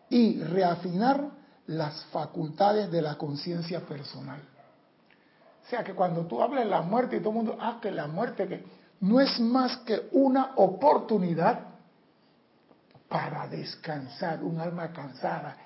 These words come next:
enferma, adolorida, que tiene clavo y tubo por todos lados,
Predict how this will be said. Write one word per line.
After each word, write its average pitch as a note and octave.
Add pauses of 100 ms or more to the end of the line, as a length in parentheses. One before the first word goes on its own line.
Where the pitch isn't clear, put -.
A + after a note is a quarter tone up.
enferma, E3
adolorida, D#3
que D#3+
tiene F#3+
clavo F#3+
y -
tubo A3
por F3
todos G#3+
lados, G3+